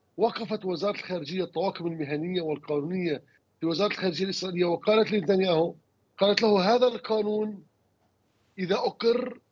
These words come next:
سيسحب الشرعية عن إسرائيل، ربما يدفع الأمم المتحدة إلى مقاطعتها، ربما يقود إلى إخراجنا من المؤسسات الدولية ومقاطعتنا في الع-"،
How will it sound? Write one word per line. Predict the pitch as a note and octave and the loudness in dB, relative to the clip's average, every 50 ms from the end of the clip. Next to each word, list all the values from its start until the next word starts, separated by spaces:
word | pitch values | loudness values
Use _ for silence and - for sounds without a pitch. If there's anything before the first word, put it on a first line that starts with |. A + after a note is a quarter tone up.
| _ _ _ _ _ _ | _ _ _ _ _ _
سيسحب | - - - G3 G#3+ A#3+ A#3 - - - G#3 | -12 -6 -2 0 0 0 -2 -2 -8 -8 -6
الشرعية | F#3 - - - G3 F#3 E3 F3 A3 G#3+ G#3 F#3+ | -6 -6 -6 -6 -6 -6 -6 -6 -6 -4 -4 -4
عن | E3+ G3 F#3+ | -4 -6 -8
إسرائيل، | F#3 - - F3+ F#3 D#3+ G#3 G#3 F#3+ D3+ B2 - _ _ _ _ _ _ _ _ - | -10 -12 -12 -12 -10 -8 -8 -8 -8 -10 -12 -14 _ _ _ _ _ _ _ _ -6
ربما | - E3+ D#3+ D#3 G#3 A3 A3 G#3+ | -6 -6 0 2 2 4 4 4
يدفع | A3 A#3+ A3+ - - G3+ F#3 | 4 2 2 0 -2 -2 -2
الأمم | G#3+ G3+ G3+ G3+ | -2 -2 -2 -2
المتحدة | G3+ F#3+ - - G#3+ - F3 G#3+ E3 G3+ | -4 -6 -6 -6 -6 -4 -4 -4 -4 -6
إلى | G#3 F#3+ G#3 G#3 G3 G#3 G#3 G#3 F#3+ F#3+ _ _ _ _ _ _ _ _ _ - | -4 -4 -2 0 0 2 2 0 -2 -6 _ _ _ _ _ _ _ _ _ -10
مقاطعتها، | E3 E3+ E3 F3+ - - G#3+ G3+ G3+ G#3 F#3 G3 A3 G#3+ - G3 E3 D3+ D3 C3+ | -8 -6 -6 -6 -2 0 0 0 2 2 2 2 2 2 -2 -6 -8 -8 -8 -10
ربما | B2+ B2 C3 C3 B2+ F3+ F#3 G3+ G#3 | -10 -10 -12 -8 -6 -4 -2 0 0
يقود | G#3 G3+ F#3+ - - - A#3 A3+ F#3+ D3+ | 0 0 -2 -4 -6 -8 -8 -8 -8 -10
إلى | - G3 G#3 G3 G3 G3+ G3+ F#3+ F#3 _ _ _ _ _ _ _ _ | -8 -6 -4 -2 0 0 0 -2 -4 _ _ _ _ _ _ _ _
إخراجنا | - - - F3+ F#3 G3+ A3+ G#3+ D3+ D#3 G#3 G3+ | -14 -8 -4 0 2 4 4 2 2 2 0 0
من | G3+ | 0
المؤسسات | G3 G3+ - F#3+ - - - G#3 G3 - | -2 -4 -6 -8 -8 -6 -8 -8 -8 -8
الدولية | D#3 D3 G3 F3+ F3+ F#3 G#3 G#3 F#3+ F#3 E3+ D#3 | -6 -4 -4 -4 -2 -4 -4 -4 -4 -4 -4 -4
ومقاطعتنا | C#3+ C#3 C#3 C#3+ C#3+ C3 - - F#3+ F#3 F#3 G3+ F#3+ G#3 - G3+ G3 | -4 -4 -4 -4 -6 -8 -6 -4 -4 -2 0 -2 -2 -2 -2 -6 -6
في | D3+ | -4
الع-"، | G3 G3 F#3+ | -6 -6 -6